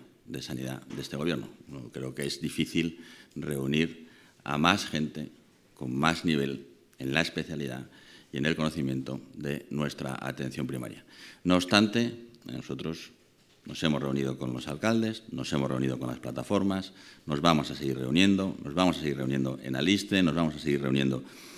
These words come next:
eh, con los profesionales y los hechos, pues, irán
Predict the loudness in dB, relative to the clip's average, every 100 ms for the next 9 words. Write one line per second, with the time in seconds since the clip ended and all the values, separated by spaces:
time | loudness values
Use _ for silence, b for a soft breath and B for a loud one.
0 | B B -6 -4 0 2 0 -2 -4 -4
1 | 4 8 8 6 0 -12 -20 -20 _ _
2 | _ -20 _ _ -4 4 6 6 4 4
3 | -2 -4 -16 -20 -20 _ -8 -6 0 4
4 | 4 4 -2 -12